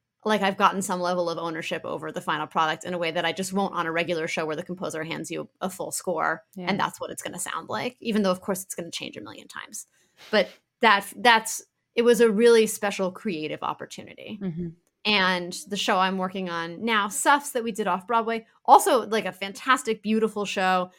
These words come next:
Speaker 1: It's, like, big. It's, I mean, Shana Taub is a genius. If you
Speaker 2: And we
Speaker 1: don't
Speaker 2: had
Speaker 1: know
Speaker 2: Rachel
Speaker 1: Shana,
Speaker 2: Sussman
Speaker 1: look her up.
Speaker 2: on our, um,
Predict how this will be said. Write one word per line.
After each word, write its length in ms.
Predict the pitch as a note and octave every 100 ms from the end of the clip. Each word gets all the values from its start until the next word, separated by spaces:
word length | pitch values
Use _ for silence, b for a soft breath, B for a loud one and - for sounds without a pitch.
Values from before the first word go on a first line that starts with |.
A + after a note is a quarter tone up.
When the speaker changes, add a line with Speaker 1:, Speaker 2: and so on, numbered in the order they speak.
| b b
Speaker 1:
It's, 220 | G3+ -
like, 160 | F3 _ F#3+
big. 500 | C#4 D4 B3+ G#3+ G3+ _ _ -
It's, 400 | G#3 - - - _ -
I 40 |
mean, 200 | A#3+ A3
Shana 360 | - - A3+ G#3+
Taub 220 | G#3+ F#3
is 120 | F3+
a 60 | F3
genius. 560 | D#3+ D#3 D#3+ D#3 F#3 -
If 180 | F3
you 40 | F3+
Speaker 2:
And 60 |
we 60 | G3+
Speaker 1:
don't 60 | A3
Speaker 2:
had 80 | A3
Speaker 1:
know 60 |
Speaker 2:
Rachel 220 | A3 A#3
Speaker 1:
Shana, 100 | G#3
Speaker 2:
Sussman 520 | - - F#3+ F#3 F#3 F3+
Speaker 1:
look 60 | F#3
her 60 |
up. 60 | F#3
Speaker 2:
on 140 | F3
our, 540 | E3+ E3+ E3 E3 E3+ -
um, 640 | E3+ E3 D#3+ D#3 D#3 D#3+